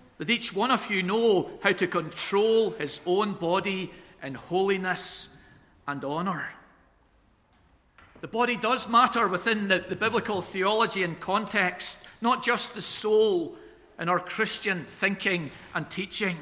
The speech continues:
And we are to have control of our body, this verse says, especially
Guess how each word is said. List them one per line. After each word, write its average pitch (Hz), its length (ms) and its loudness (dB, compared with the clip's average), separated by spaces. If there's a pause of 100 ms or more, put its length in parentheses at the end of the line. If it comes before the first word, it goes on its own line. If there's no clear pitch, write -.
(840)
And 180 100 -2
we 247 120 2
are 247 60 2
to 233 100 -2
have 226 180 4
control 208 960 2 (340)
of 165 140 -4
our 160 120 4
body, 175 400 2
this 160 200 0
verse 170 300 2
says, 160 420 0
especially 220 880 2